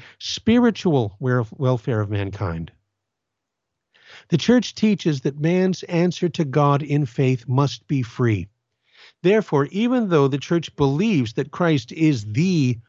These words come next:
way and the truth and the life, and that no one goes to the Father except through him, she has always insisted that no one is to be forced to accept Christian faith against their will.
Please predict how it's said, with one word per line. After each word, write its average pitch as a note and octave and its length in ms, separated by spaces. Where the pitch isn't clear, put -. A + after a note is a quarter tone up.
way B2+ 580
and B2+ 100
the A#2+ 80
truth A#2+ 480
and B2 140
the A#2 100
life, A2+ 400
and B2+ 120
that B2+ 140
no C3+ 220
one A3+ 180
goes E3 280
to D#3 80
the C#3 120
Father D3+ 360
except C3+ 420
through C3+ 180
him, A#2 400
she G3+ 140
has E3+ 220
always G#3+ 480
insisted E3+ 540
that D#3 160
no F#3 240
one G3+ 220
is C#3+ 160
to D#3+ 100
be D3 120
forced G3+ 680
to F3 140
accept G3+ 420
Christian D#3 380
faith B2+ 340
against D3 400
their E3 140
will. C#3+ 480